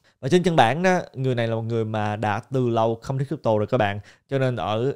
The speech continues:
New York đó rất là khó để mà kinh doanh dịch vụ crypto. Thậm chí đào Bitcoin cũng khó khăn ở New York. Các bạn đã nhớ gần đây đó thì, à, New York cũng đã thông qua,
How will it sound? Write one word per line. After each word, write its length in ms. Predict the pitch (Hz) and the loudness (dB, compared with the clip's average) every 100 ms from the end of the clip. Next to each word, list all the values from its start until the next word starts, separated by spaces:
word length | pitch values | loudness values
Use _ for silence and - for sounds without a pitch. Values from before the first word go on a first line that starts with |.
| - - | -8 -8
New 280 | 135 120 | -2 2
York 140 | 139 151 | 2 4
đó 120 | 156 | 2
rất 160 | 156 151 | 2 -2
là 80 | |
khó 380 | 110 - 123 160 | -4 0 0 0
để 100 | 135 | -2
mà 80 | 117 | -4
kinh 220 | 110 127 | -4 -4
doanh 220 | 123 113 | -2 -2
dịch 80 | 107 98 | -4 -8
vụ 100 | 104 | -6
crypto. 340 | 147 139 120 104 - - - - | -4 2 2 2 -4 -18 -20 -10
Thậm 180 | 117 135 | -6 0
chí 220 | 156 190 | 0 4
đào 460 | 135 110 107 104 - | 4 4 0 -4 -10
Bitcoin 600 | - 135 - 135 135 131 131 | -10 -10 0 4 4 2 -2
cũng 160 | 110 | -6
khó 140 | 117 156 | -4 -2
khăn 200 | 143 131 | -2 -2
ở 40 | |
New 220 | 117 107 | -4 -2
York. 120 | 127 | -2
Các 60 | 139 | -2
bạn 100 | 117 | -4
đã 60 | 113 | -4
nhớ 140 | 117 | -2
gần 220 | 139 113 | -2 -2
đây 220 | 110 113 | -2 -2
đó 100 | 110 117 | -2 -4
thì, 200 | - 107 | -6 -6
à, 160 | 104 104 | -4 -4
New 260 | 107 110 123 | -4 -2 -2
York 120 | 127 | -2
cũng 160 | 127 | -6
đã 180 | 107 101 | -4 -4
thông 400 | 101 - 135 131 | -6 -4 -2 2
qua, 240 | 127 120 | 2 2